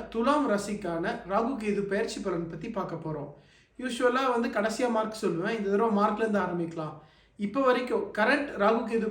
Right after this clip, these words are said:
பெயர்ச்சி பலனுக்கு நம்ம வந்து துலாம் ராசிக்கு ஒரு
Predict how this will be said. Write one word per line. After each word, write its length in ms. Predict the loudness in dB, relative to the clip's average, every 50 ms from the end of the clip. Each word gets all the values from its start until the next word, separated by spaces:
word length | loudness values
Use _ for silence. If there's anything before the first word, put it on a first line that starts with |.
| 0
பெயர்ச்சி 320 | 2 2 2 0 0 -6 -6
பலனுக்கு 500 | -2 -2 -2 -2 -2 -4 -4 -2 0 0 0 -2 -8 -16 -20 -20 _ _
நம்ம 240 | -6 -4 0 0 2
வந்து 220 | 2 2 2 0 -2
துலாம் 360 | -2 -2 0 2 2 2 2 0
ராசிக்கு 480 | 0 0 -2 -4 -6 -6 -2 0 2 2 0 0
ஒரு 200 | -2 0 4 6